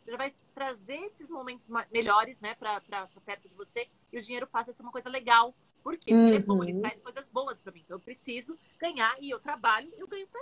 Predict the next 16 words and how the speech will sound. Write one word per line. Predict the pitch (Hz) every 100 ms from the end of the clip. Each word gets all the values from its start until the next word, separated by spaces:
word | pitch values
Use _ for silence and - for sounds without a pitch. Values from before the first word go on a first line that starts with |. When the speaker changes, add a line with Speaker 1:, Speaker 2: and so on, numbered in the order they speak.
| 523
Speaker 1:
isso, | 453 -
é | 302 415
isso, | - 214
né? | 220 226
Speaker 2:
Uhum. | 208 185 180 190 247
Não, | 302 -
com | 269
certeza. | - 466 587 370 339 285
E | 330
assim, | 349 247 - -
até | - 285
as | 349 339
coisas | 392 381 381
mais | 381 427 370
básicas, | 311 294 320 220 208 170 -
sabe? | 277 - -